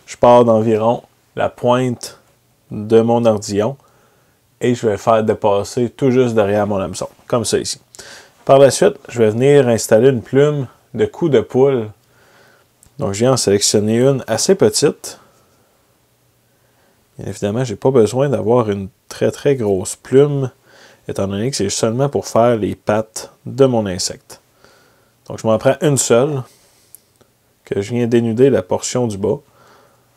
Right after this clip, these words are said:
C'est, selon moi, un coup de poule comme ça ici.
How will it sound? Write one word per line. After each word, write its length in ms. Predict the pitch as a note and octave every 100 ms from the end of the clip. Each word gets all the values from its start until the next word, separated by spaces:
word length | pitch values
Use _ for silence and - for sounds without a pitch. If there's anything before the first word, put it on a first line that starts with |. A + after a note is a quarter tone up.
| _ _ _ _ _ _ _ _ _ _ _ _ _
C'est, 380 | - - - D3+
selon 320 | D3 A#2+ A#2
moi, 200 | A2 D3
un 180 | C#3 G#2+
coup 160 | G2+ C3
de 60 |
poule 360 | - - C#3+ C#3+
comme 220 | B2+ A2
ça 160 | G2+ A#2+
ici. 440 | G2+ - C3 D#3